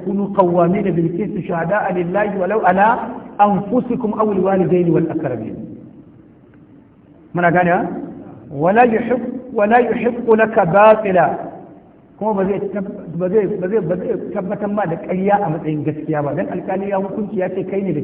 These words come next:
gaskiya, to ba lalle bane ka zama kai ne da gaskiya. Sai in ka zama har gurin Allah kai ne mai gaskiya.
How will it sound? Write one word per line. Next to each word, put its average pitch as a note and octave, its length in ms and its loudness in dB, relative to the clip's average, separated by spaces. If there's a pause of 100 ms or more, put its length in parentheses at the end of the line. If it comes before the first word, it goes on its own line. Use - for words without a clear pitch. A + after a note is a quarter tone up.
gaskiya, E3+ 300 -4
to G3 60 -4
ba E3 160 -2
lalle G#3 220 -2
bane G3+ 200 -4
ka E3 80 -6
zama E3+ 140 -4
kai G3 140 -6
ne F3+ 100 -4
da C#3+ 60 -4
gaskiya. E3+ 360 -4 (540)
Sai G#3 200 0
in G#3 140 -2
ka G#3 180 -2
zama G3 160 -2
har G3+ 140 0
gurin G#3+ 300 0
Allah G#3 280 -2
kai F3 100 -2
ne E3 100 -2
mai B2+ 120 -2
gaskiya. B2 380 -6